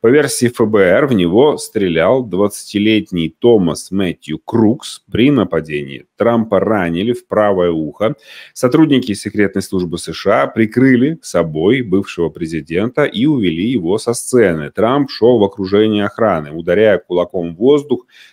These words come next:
Так он сигнализировал своим сторонникам, что с ним всё в порядке. В результате покушения погиб один из зрителей.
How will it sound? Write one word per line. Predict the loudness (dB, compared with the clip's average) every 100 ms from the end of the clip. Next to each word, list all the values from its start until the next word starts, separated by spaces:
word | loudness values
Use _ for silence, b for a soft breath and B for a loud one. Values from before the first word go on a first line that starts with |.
| _
Так | -4 -2
он | -6
сигнализировал | -6 -8 -6 -8 -6 -4 -2 -4
своим | -8 -8 -6
сторонникам, | -6 -6 0 2 2 -2 -6
что | -12 -16 -18
с | -10
ним | -6 -6
всё | -6 -8
в | -8
порядке. | -6 -4 -4 -8 -18 -20
В |
результате | -18 -6 -4 -4 -6
покушения | -14 -16 -8 0 2 2 0
погиб | -2 -2 -2 -2 -2
один | -2 -4 -4
из | -6
зрителей. | -8 -8 -8 -10 -8 -8